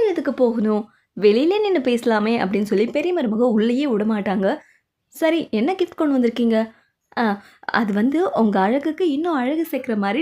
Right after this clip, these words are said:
லிப்ஸ்டிக் கொண்டு வந்திருக்கேன். இது உங்களுக்கு பொருத்தமா இருக்கும்." "லிப்ஸ்டிக்கா?" "ஆமா, நீங்க இதை போட்டு பாருங்க. இது கலப்படமில்லாத பியூரானது. நான் வேணா உங்களுக்கு உள்ள போய் டெஸ்ட் பண்ணி காமிக்கவா? வாங்க அக்கா,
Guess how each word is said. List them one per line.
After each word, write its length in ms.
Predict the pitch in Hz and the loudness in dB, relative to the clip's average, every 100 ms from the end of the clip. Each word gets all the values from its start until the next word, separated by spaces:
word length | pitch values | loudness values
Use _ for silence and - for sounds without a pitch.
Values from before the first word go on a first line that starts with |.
| 320 247 | 2 2
லிப்ஸ்டிக் 480 | 247 - - 370 320 | -2 -6 -6 -4 -2
கொண்டு 200 | 277 254 | 0 0
வந்திருக்கேன். 420 | 226 220 208 180 - _ _ | 0 0 -2 -4 -8 _ _
இது 260 | 294 277 214 | -2 0 0
உங்களுக்கு 380 | 233 254 233 | 0 -2 -4
பொருத்தமா 580 | 214 247 330 - 302 349 | 0 0 0 0 0 0
இருக்கும்." 440 | 320 294 294 285 - _ _ _ - | -2 -4 -2 -2 -4 _ _ _ -8
"லிப்ஸ்டிக்கா?" 720 | 226 262 302 _ 415 381 226 208 - - | -2 -2 -4 _ -6 -4 -2 -4 -8 -4
"ஆமா, 300 | - 349 370 | -2 2 2
நீங்க 220 | 220 226 | 0 0
இதை 120 | 214 190 | 0 -2
போட்டு 320 | 226 330 370 | -2 -2 -2
பாருங்க. 340 | 302 262 240 240 - _ _ _ - | -2 0 -2 -4 -8 _ _ _ -4
இது 320 | 254 277 214 214 | 0 2 2 2
கலப்படமில்லாத 800 | 202 311 285 294 302 302 311 349 339 220 | 2 4 4 4 2 2 2 0 -2 -2
பியூரானது. 680 | 202 220 302 311 311 320 254 - - | 2 2 2 2 2 2 2 -2 -8
நான் 220 | 220 220 214 | 0 2 2
வேணா 120 | 294 | 0
உங்களுக்கு 320 | 320 311 320 | 0 0 0
உள்ள 120 | 311 | 0
போய் 140 | 330 320 | 0 0
டெஸ்ட் 220 | 302 311 | -2 -2
பண்ணி 140 | 330 | 0
காமிக்கவா? 440 | 320 311 330 330 381 - - | 2 0 0 2 0 -2 -12
வாங்க 320 | 185 233 339 330 | -2 0 2 0
அக்கா, 200 | 233 | 0